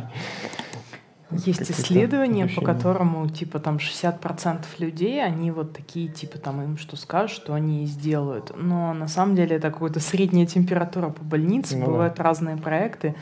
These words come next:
Speaker 2: где-то нужно нанять людей реально, которые вот горят делом. Особенно вот для маленьких компаний или стартапов, или растущих компаний это супер актуально.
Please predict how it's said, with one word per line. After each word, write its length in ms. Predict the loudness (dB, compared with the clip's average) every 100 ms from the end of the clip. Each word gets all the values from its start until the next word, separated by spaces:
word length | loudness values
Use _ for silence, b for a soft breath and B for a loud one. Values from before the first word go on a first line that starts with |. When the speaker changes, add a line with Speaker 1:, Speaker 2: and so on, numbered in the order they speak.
| B B
Speaker 2:
где-то 320 | 0 2 4
нужно 280 | 4 4 4
нанять 380 | 2 2 0 -2
людей 300 | -2 0 2
реально, 320 | 2 2 0
которые 320 | -4 -4 -4
вот 160 | -4 -4
горят 420 | -4 0 0 -2
делом. 380 | -4 -4 -4 -8
Особенно 460 | -10 -6 -4 -2 -4
вот 100 | -2
для 120 | -2
маленьких 460 | 0 0 -4 -8
компаний 540 | -10 -6 -2 0 0 -2
или 180 | -2 -6
стартапов, 720 | -8 -10 0 2 2 -4 -6
или 140 | -8 B B B
растущих 560 | -2 -2 -2 -2 -2 -4
компаний 560 | -2 0 0 2 0
это 140 | -2 -4
супер 360 | -6 -4 -2
актуально. 580 | -4 -4 -2 -2 -2 -8